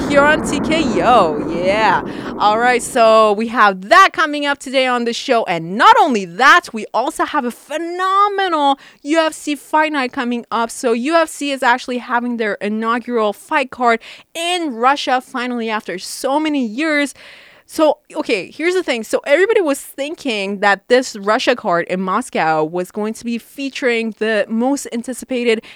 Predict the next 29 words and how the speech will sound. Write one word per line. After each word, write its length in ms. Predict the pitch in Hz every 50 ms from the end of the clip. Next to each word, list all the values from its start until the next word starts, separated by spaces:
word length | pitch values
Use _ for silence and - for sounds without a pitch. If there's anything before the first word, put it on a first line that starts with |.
| - _ -
M 120 | 330 359
M 160 | 392 381 349 349
A 160 | 392 403 381
match 380 | 339 302 254 233 220 226 - - - -
of 340 | - 247 254 262 269 262 233
the 120 | 233 233
modern 380 | 226 220 208 196 190 180 156 -
era, 400 | - 208 233 247 240 226 220 - - -
of 280 | 220 262 262 240 - -
at 160 | 208 226 -
least 220 | 240 311 311 - -
the 220 | 233 226 247 330 539 571
year, 300 | 440 254 226 202 208 - - - - - - - _ _ _ _ _ -
which 240 | 285 339 330 -
was 280 | 294 302 294 294 254 -
the 100 | 277 247
fight 500 | - - - 339 349 349 339 - - -
between 720 | - 254 - - - 311 339 339 330 311 311 311 302 294 _ _ _
Khabib 420 | - 277 233 240 262 311 339 359 381
Nurmagomedov, 880 | 302 285 277 254 233 233 220 214 220 226 233 240 247 254 240 247 -
the 100 | - 196
current 560 | - - - - 254 233 240 226 226 233 -
lightweight 540 | - 214 196 190 196 202 196 190 190 180 190
champion 460 | - - - 196 190 196 214 202 185
of 60 | 170 160
the 80 | 180
U 120 | 180 185 180
F 140 | 175 185
C 400 | - - - 202 190 185 185 185